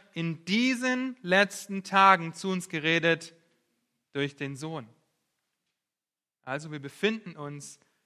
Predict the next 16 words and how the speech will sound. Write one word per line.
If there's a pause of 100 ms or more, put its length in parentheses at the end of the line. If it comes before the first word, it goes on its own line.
(140)
in (340)
den
letzten
Tagen
und
deshalb
sollten
wir
nicht
überrascht
sein, (360)
wenn
einige
vom
Glauben
abfallen.